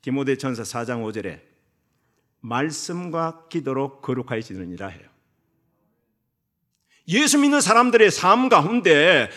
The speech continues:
하나님의 말씀 빼면 뭐가 있습니까? 기도 빼면 뭐가 있습니까? 어떤 행위도 거기에 용납되어질 수가 없어요. 하나님이 원하시는 것은 말씀과 기도밖에 없어요.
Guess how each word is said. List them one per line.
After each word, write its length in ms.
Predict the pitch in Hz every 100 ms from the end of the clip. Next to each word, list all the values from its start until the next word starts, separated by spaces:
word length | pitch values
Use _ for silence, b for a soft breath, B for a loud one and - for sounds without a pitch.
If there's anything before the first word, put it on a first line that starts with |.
| B -
하나님의 540 | 294 294 285 285 285
말씀 520 | 202 226 285 294 285
빼면 440 | 277 247 226 185 147
뭐가 220 | 165 202
있습니까? 680 | - 233 254 - 123 85 - _ _ b b
기도 320 | 311 320 294
빼면 320 | 294 247 233 180
뭐가 260 | 170 202
있습니까? 640 | 202 240 277 277 170 113 - B B B _
어떤 640 | 247 311 - - 339 330 269
행위도 560 | 262 269 262 233 202
거기에 340 | 220 220 208 170
용납되어질 640 | 233 247 220 240 196 220
수가 180 | 226 220
없어요. 400 | 147 151 110 - _ _ _ _ _ -
하나님이 360 | 285 285 277
원하시는 500 | 247 262 285 240 233
것은 360 | 214 180 170 - B
말씀과 720 | 156 202 294 - 302 294 294 254
기도밖에 440 | 269 240 202 214
없어요. 520 | 190 226 196 135 90